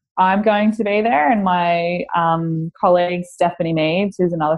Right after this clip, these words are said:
fantastic GAPS practitioner, she's gonna be there as well, and we'll be supporting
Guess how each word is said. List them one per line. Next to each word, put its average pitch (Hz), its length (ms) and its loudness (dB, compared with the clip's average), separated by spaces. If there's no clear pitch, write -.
fantastic 160 520 -6
GAPS - 260 -4
practitioner, 165 640 -4
she's 202 280 0
gonna 196 140 0
be 185 100 0
there 175 160 2
as 160 160 -4
well, 165 440 2
and 175 200 -4
we'll 180 300 0
be 175 200 0
supporting 170 680 -2